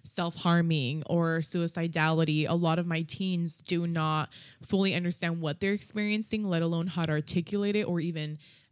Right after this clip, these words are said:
ask for help within their community, because oftentimes what they're experiencing is something that to their parents or to the community is foreign. So then they find other means of healing and in, in treating themselves. And sometimes, you know, relying on friends, but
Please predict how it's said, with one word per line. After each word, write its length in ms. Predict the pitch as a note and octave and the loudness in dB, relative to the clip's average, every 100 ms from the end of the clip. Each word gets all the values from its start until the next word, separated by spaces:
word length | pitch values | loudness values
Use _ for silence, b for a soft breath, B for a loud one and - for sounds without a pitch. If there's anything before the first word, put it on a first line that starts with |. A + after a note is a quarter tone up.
| - | -8
ask 340 | - D3+ - | -4 -4 -4
for 160 | - A#3+ | -4 -4
help 320 | A#3 B3+ A3+ | -2 -4 -2
within 300 | G3 F#3+ F3 | -2 0 -2
their 100 | E3 | -4
community, 520 | - E3+ D#3+ F#3 G#3+ G#3 | -4 -4 -4 -4 -4 -6
because 280 | F#3+ E3+ - | -6 -6 -4
oftentimes 880 | D#3 - E3+ E3 D#3+ D#3 D#3+ D#3+ - B B | -6 -4 -4 -4 0 0 0 -4 -12 B B
what 260 | E3 F3 F3 | 2 2 2
they're 160 | E3 | 0
experiencing 840 | D#3+ - - D#3+ E3 F#3+ G#3+ A3+ G#3+ | 0 -2 0 0 2 0 -2 -2 -2
is 100 | F#3 | -2
something 400 | E3 D#3+ F3 E3+ | -2 -2 -2 0
that 240 | D3+ C#3+ _ _ _ | 0 -2 _ _ _
to 120 | - F3 | -2 0
their 140 | E3 | 0
parents 380 | - E3 F3 F3 | -2 -4 -4 -4
or 60 | |
to 140 | E3+ E3+ | -4 -4
the 60 | |
community 440 | D#3+ E3+ E3 E3 D3+ | -4 -2 -2 -2 -4
is 160 | D3+ | -6
foreign. 680 | - - D3 D#3 G#3 C#4+ D#4+ B B B | -6 -4 -2 -2 -2 -4 -6 B B B
So 160 | - F#3+ | -2 0
then 120 | F3 | 2
they 120 | E3+ | 0
find 320 | - E3+ E3+ - | 0 0 0 0
other 260 | E3+ E3 | 2 2
means 380 | E3 D#3+ D#3 D#3 | 2 2 0 0
of 120 | D#3 | -4
healing 400 | D3 D#3+ D#3 D#3 D3+ | -2 0 2 0 -2
and 120 | D3+ - - | -6 -6 -2
in, 300 | D#3 D#3 - | 0 0 -2
in 260 | E3 D#3 D#3 | -4 -4 -4
treating 540 | - C#4 D4+ B3+ F#3+ E3 - - | -4 0 2 2 -2 -4 -10 -2
themselves. 640 | E3+ E3 - E3 D#3+ F3 | 0 0 -2 -2 -2 -2
And 120 | G#3 | -4
sometimes, 500 | G#3+ C4+ C#4+ C4+ A#3 | -2 -2 -2 -4 -2
you 80 | G3+ | 0
know, 100 | F#3 | 2
relying 460 | E3+ E3+ D#3 E3 E3 | 2 2 2 0 -2
on 140 | D3+ | -4
friends, 560 | D3+ G#3 C#4+ G#3+ F#3+ E3 | -4 -2 0 0 -2 0
but 220 | E3 | 0